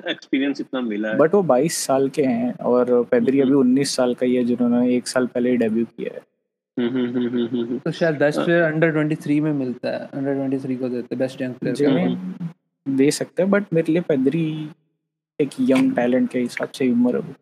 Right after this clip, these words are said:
Speaker 2: आया है।
Speaker 1: ओके, और, अ, पाटिल, आपके हिसाब से बेस्ट गोल कौन सा था टूर्नामेंट का?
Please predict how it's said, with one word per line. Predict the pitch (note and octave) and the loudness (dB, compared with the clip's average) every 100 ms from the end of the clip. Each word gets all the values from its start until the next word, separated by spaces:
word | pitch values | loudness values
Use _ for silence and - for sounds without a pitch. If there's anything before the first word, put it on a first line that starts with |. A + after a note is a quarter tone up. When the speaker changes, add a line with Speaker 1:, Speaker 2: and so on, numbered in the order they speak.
| _ _ _ _ _ _ _ - | _ _ _ _ _ _ _ -2
Speaker 2:
आया | A#2 A2+ E2+ | 0 2 0
है। | C2 - - - - - - - - - - - - - - _ _ _ _ _ _ _ | 0 -2 -8 -10 -10 -10 -8 -6 -6 -6 -8 -12 -14 -16 -18 _ _ _ _ _ _ _
Speaker 1:
ओके, | - - _ A2+ B2 C#3+ D3 - _ _ D3 | -18 -18 _ -6 -2 0 -2 -6 _ _ 0
और, | B2+ B2+ C3 E3 | 2 4 2 4
अ, | C#3+ | 2
पाटिल, | C3 C3 D#3 C#3+ | 4 4 4 2
आपके | B2 D3 | 2 0
हिसाब | C3 B2+ | 0 -2
से | - C#3+ | -2 -2
बेस्ट | A#2+ A#2+ B2 | 2 0 0
गोल | - _ C3 B2+ C3+ | -10 _ -2 0 0
कौन | C3 C3 B2 | -2 -2 -2
सा | - | 0
था | C3 | -2
टूर्नामेंट | A#2+ G#2+ G#2+ G#2 G2+ | 0 -2 -2 -4 -4
का? | - F#2 | -8 -10